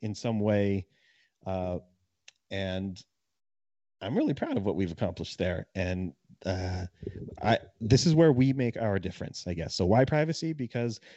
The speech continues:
this is where I feel where we can make our difference. We've got the team, we've got the people behind it that understand privacy, um, and we got the passion.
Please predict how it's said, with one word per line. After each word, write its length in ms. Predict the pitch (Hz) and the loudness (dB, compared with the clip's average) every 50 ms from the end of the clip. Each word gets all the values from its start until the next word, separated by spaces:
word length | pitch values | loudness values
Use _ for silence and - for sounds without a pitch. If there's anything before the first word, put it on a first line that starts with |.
| - _ _ - | -20 _ _ -2
this 100 | 123 131 | 0 2
is 40 | 160 | 4
where 120 | 170 175 | 4 4
I 60 | 170 151 | 4 4
feel 200 | - 185 170 165 | 2 0 0 0
where 120 | 165 156 | 0 -2
we 120 | 156 170 | -2 -4
can 100 | - - | -4 -2
make 160 | 170 156 151 - | -2 -2 0 2
our 120 | 156 156 | 2 2
difference. 400 | 151 160 - - 165 160 - - | 2 0 0 0 -2 -2 -2 -4
We've 100 | 113 98 | -4 0
got 160 | - 117 - | 0 0 0
the 80 | - - | -2 -4
team, 360 | - - 135 135 139 135 131 | -2 2 4 6 6 6 4
we've 140 | 110 107 - | 4 2 0
got 140 | 120 113 - | 0 -4 -4
the 80 | - | -4
people 220 | - 135 131 131 123 | -4 -4 -4 -2 0
behind 420 | 131 123 117 131 127 127 123 127 | 0 2 4 4 4 4 6 4
it 80 | 120 - | 4 2
that 120 | - - | 0 -2
understand 480 | 98 117 117 110 - - 120 117 117 110 | -2 -2 -4 -4 -4 -2 -2 -2 -2 -2
privacy, 760 | - 113 113 120 123 123 - - 127 117 110 110 110 113 - - | -2 -2 -2 0 -2 -2 -2 -2 0 2 2 2 2 0 -2 -4
um, 320 | 107 95 92 92 92 92 - 92 | -4 -2 -2 -2 -4 -4 -6 -4
and 420 | 92 92 92 90 90 90 95 98 - - - _ - | -4 -2 0 0 0 0 -2 -4 -6 -10 -18 _ 2
we 80 | 98 98 | 4 6
got 160 | 113 107 - | 6 6 4
the 80 | 117 - | 4 2
passion. 420 | - 104 95 - - - 95 - | 2 2 0 -2 -4 -8 -12 -12